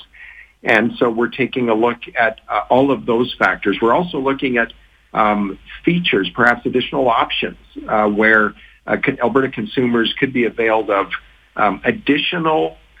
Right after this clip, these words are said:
insurance, um, options, consumer, uh, product options that could result in,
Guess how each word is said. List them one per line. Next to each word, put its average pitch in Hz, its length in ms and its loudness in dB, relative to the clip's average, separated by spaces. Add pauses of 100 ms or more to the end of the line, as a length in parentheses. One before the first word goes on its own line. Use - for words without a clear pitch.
(160)
insurance, 127 640 2 (320)
um, 101 400 0 (260)
options, 90 640 0
consumer, 113 800 0
uh, 107 80 0
product 110 480 0
options 98 600 0
that 110 220 2
could 131 440 0
result 104 500 0
in, 98 260 -4